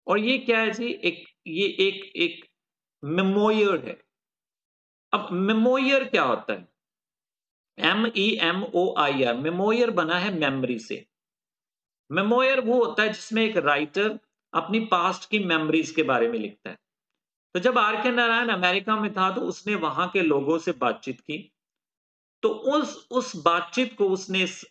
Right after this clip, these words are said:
book में लिखा, जिसका नाम था My Dateless Diary। बस ये ध्यान रखना।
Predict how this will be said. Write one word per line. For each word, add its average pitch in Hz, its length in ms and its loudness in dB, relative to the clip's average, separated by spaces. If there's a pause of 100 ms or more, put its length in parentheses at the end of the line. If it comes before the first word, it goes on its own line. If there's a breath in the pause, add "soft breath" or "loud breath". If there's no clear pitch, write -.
book 185 340 -4
में 175 400 0
लिखा, 135 540 0
जिसका 135 300 -4
नाम 131 200 0
था - 360 -4
My 131 340 0 (200)
Dateless 123 540 -2 (240)
Diary। 110 440 -4 (220)
बस 120 180 -6
ये 123 80 0
ध्यान 110 300 -6
रखना। - 200 -18